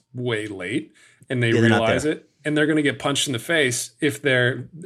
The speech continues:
Speaker 1: invest-, their L Ps are like, "What are you doing? How are you avoiding this?"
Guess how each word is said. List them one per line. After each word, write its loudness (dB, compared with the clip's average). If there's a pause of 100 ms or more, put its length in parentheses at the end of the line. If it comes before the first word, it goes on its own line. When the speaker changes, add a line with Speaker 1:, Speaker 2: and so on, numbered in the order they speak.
(100)
Speaker 1:
invest-, 2
their 6
L 6
Ps 2
are 2
like, 0
"What 0
are 2
you 0
doing? 0
How 0
are 2
you 0
avoiding 0
this?" -8